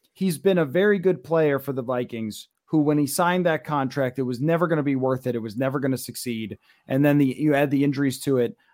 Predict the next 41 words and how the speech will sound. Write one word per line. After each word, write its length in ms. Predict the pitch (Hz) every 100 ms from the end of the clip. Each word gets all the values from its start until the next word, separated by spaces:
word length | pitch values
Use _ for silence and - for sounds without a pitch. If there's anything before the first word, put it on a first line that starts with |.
| _
Uh, 160 | - 120
there 160 | 123 151
was 160 | 139
always 600 | - 165 190 202 202 185 -
a 60 | 139
feeling 680 | - 185 180 180 180 180 175
that 200 | 135 120
more 380 | 151 151 165 170
could 200 | - 165
have 160 | 131
been 220 | - 151 156
there 220 | 147 147
than 220 | 139 135
it 120 | 113
was. 480 | 127 156 190 190 - _ -
And 100 | 135
I 80 | 127
think 200 | 156 139
that 120 | 139
that's 200 | 131 120
fair. 540 | - 160 156 180 202 208 _ _ _ -
But 160 | 160
I 140 | 151 151
also 360 | 170 175 196
think 360 | 175 175 170 -
that 240 | 147 127
the 80 | 135
things 480 | 135 - 180 196 180
that 140 | 170
were 100 | 147
said 280 | 143 - 165
about 260 | 151 139 131
him 340 | 135 131 127
by 180 | 123 127
his 100 | 123
teammates 480 | - 160 156 147 -
and 80 | 123
coaches 320 | 151 143 131
and 80 | 131
everybody 260 | 127 127
else 200 | 127 120